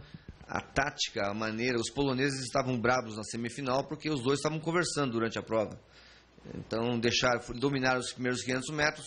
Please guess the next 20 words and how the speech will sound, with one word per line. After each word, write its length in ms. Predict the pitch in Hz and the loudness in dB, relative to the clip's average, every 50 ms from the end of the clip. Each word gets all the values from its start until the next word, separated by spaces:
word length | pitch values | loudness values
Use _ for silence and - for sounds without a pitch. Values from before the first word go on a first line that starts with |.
| - 131 | -10 -10
os 80 | 120 | -6
duzentos 220 | 113 117 139 139 - | -4 -2 -2 -2 0
e 20 | |
cinquenta 140 | 139 135 127 | -2 -2 0
metros 200 | 131 131 127 - | 0 0 0 -2
seguintes, 280 | - 123 127 135 127 - | -2 -2 -2 -2 -4 -4
os 60 | - | -4
poloneses 540 | - 131 123 120 127 131 123 110 101 - - - - - - | -2 0 0 2 2 2 0 0 -4 -8 -12 -16 -18 -6 -2
acharam 440 | - 123 - - - 135 139 139 127 | -2 0 0 0 2 2 2 0 0
que 120 | - - | -2 -2
iam 100 | 123 120 | 0 0
ganhar 260 | 120 123 123 123 131 | 2 2 2 2 2
a 60 | 139 139 | 0 0
prova. 480 | - 139 135 135 143 151 147 165 160 151 - - - - - - - | 0 0 0 2 2 0 -2 -4 -6 -8 -12 -20 -20 -20 -18 -10 -4
No 160 | 131 139 147 | -2 0 0
setecentos 560 | 139 - 151 135 - - - 147 147 147 - | 2 2 2 2 2 0 0 0 0 -2 -4
e 40 | 156 | -4
cinquenta, 400 | 147 - 143 151 151 147 147 156 | -4 -2 0 0 0 0 -2 -2
o 60 | 151 | -2
Isaquias, 460 | 147 139 151 147 - - 143 151 147 | 0 0 0 -2 -2 -2 -2 -2 0